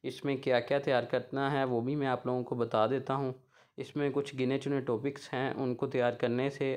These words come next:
आप लोगों के तकरीबन दो सवाल तैयार हो जाएंगे, ठीक है। तो जी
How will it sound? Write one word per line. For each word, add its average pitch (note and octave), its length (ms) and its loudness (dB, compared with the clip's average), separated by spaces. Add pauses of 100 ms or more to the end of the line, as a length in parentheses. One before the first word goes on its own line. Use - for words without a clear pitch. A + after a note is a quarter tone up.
आप B2 260 4
लोगों B2+ 280 0
के C3 240 -2 (220)
तकरीबन C3 540 -2
दो B2+ 240 2
सवाल A#2 380 2
तैयार A#2 260 2
हो B2+ 140 0
जाएंगे, B2 460 0 (680)
ठीक B2 200 -2
है। D3+ 120 0 (480)
तो C3 200 2
जी C3+ 420 0